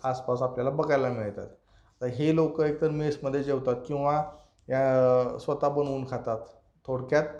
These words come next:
यांच्या घरच्या जेवणाची, अ, प्रश्न नेहमीच असतो, यांना घरचं जेवण मिळत नाही. तर तुम्ही यांना घरचं जेवण देणं सुरू करू शकता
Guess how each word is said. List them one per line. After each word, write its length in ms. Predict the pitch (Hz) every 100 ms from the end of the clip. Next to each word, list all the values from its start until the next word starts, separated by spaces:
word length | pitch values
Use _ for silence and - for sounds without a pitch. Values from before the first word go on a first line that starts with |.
| - 127
यांच्या 540 | 127 127 123 143 139
घरच्या 520 | 131 139 135 - 160
जेवणाची, 840 | 156 156 131 123 120 - 156 - - _ _ _ -
अ, 180 | 123 120 - - - _ _ _ _ _ _ _ _ _ _ _
प्रश्न 500 | 170 170 170 170 170 160 - - _
नेहमीच 480 | 143 151 151 147 151
असतो, 320 | 151 - 123
यांना 340 | 117 104 104 107
घरचं 360 | 127 131 135
जेवण 280 | 131 143 151
मिळत 260 | 165 175 160
नाही. 160 | 127 98 95 - _ _ _ _ _ _ _ _ _ -
तर 220 | 175 202 - - _ _ _ -
तुम्ही 280 | 180 190 190
यांना 580 | 131 113 117 143 - 139
घरचं 420 | 131 143 131 160
जेवण 640 | 156 156 151 160 160 165 135
देणं 220 | 135 135
सुरू 300 | - 139 139
करू 220 | 139 131
शकता 440 | 123 - - 120